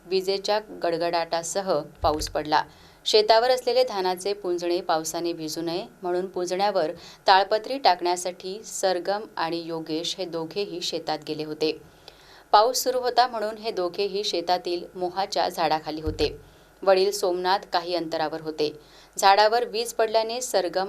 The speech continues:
आणि योगेश जागीच पडलेत. योगेश गावळे याला चिचगड येथील ग्रामीण रुग्णालयात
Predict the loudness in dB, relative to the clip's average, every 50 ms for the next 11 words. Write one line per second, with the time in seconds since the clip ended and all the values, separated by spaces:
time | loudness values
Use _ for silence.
0 | -2 -2 -2 0 0 -4 -4 -4 -6 -6 -4 -4 -4 -4 -4 -4 -8 -6 -2 0
1 | 0 0 0 -4 -8 -8 -6 -6 -6 -4 0 0 0 0 -2 -8 -18 -20 _ _
2 | -2 0 0 2 2 0 -4 -4 0 2 4 4 4 4 2 2 2 2 2 2
3 | 0 -2 -4 -4 -4 -4 -6 -2 0 2 2 2 2 0 -2 -2 -4 -8 -8 -6
4 | -4 0 0 0 0 0 -2 -6 -6 -6 -6 -6 -4 -2 -2 -2 0 0 0 0
5 | 0 0